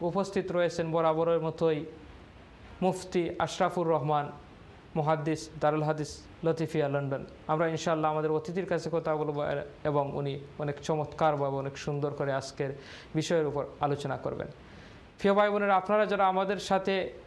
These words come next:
যোগ দিতে চান ফোন কলের মাধ্যমে, আপনারা যেটা করতে হবে সেটা আমাদের স্ক্রিনে যে ফোন নম্বরটা দেখবেন, এই ফোন নম্বরে সরাসরি কল দিবেন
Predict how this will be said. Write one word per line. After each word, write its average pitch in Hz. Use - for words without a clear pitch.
যোগ 185
দিতে 185
চান 175
ফোন 170
কলের 170
মাধ্যমে, 165
আপনারা 170
যেটা 165
করতে 175
হবে 175
সেটা 156
আমাদের 156
স্ক্রিনে 185
যে 170
ফোন 170
নম্বরটা 185
দেখবেন, 165
এই 160
ফোন 170
নম্বরে 180
সরাসরি 185
কল 180
দিবেন 196